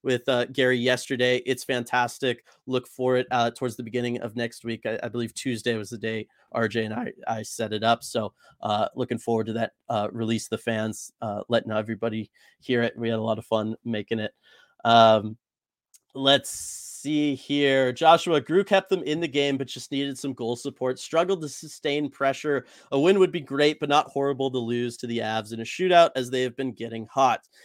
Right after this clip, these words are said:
Yes, as, as guys like Val Nichushkin have been coming back. Nathan MacKinnon, I believe, has missed some time this year. Um, they're, they're starting to get healthy. They're starting to get going.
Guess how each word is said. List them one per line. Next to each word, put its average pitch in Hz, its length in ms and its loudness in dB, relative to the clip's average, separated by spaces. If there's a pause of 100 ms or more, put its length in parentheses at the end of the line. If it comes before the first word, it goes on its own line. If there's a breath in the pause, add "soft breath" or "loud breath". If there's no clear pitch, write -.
(140 loud breath)
Yes, 139 340 2
as, 123 260 -8
as 120 200 -4
guys 135 400 4
like 123 220 -2
Val 123 280 0
Nichushkin 120 540 -6
have 117 80 -6
been 120 160 -4
coming 120 260 -6
back. 117 320 -2
Nathan 120 240 -4
MacKinnon, 123 400 -4
I 123 80 -2
believe, 123 300 0
has 117 160 -10
missed 120 180 -6
some 120 140 -6
time 123 300 -4
this 123 220 -8
year. 120 360 -2 (340 loud breath)
Um, 110 380 0 (260)
they're, 123 180 -2
they're 120 180 -6
starting 135 440 4
to 127 80 0
get 131 220 -2
healthy. 131 420 0
They're 117 140 -2
starting 123 420 0
to 123 80 -4
get 123 280 -4
going. 120 420 -2